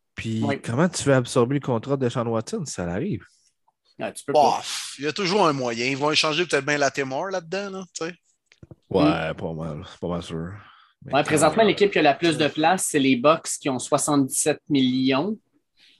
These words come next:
Speaker 2: Mais ils ont juste
Speaker 1: Hein ?
Speaker 2: neuf gars de signés. Ben, il est marqué juste qu'ils ont neuf gars de signés. Tu sais, eux autres, ils ont bien des affaires à arranger, là.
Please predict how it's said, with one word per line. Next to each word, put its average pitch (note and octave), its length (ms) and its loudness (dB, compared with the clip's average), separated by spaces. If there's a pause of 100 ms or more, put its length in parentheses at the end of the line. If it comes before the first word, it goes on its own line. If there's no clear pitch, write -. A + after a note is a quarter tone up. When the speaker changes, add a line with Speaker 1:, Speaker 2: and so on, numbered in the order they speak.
Speaker 2:
Mais C3 240 2
ils C#3 100 4
ont C#3+ 80 4
juste F3 240 -2
Speaker 1:
Hein ? F3 60 6
Speaker 2:
neuf G#3+ 180 4
gars D#3+ 100 -2
de - 80 -4
signés. D#3 380 -2
Ben, D#3 160 -2
il D#3+ 100 2
est D#3+ 40 4
marqué E3 380 0
juste G3 240 -6
qu'ils D3+ 240 -2
ont D3 100 -2
neuf D#3 240 -4
gars F3 120 -4
de - 60 -14
signés. D3+ 440 2
Tu - 80 -6
sais, F#3 140 2
eux C3+ 100 0
autres, E3 120 -6
ils D#3 60 -2
ont B2 80 0
bien D#3+ 120 0
des D3 140 0
affaires D3+ 260 0
à B2+ 240 0
arranger, B2 520 -6
là. F#3 100 -6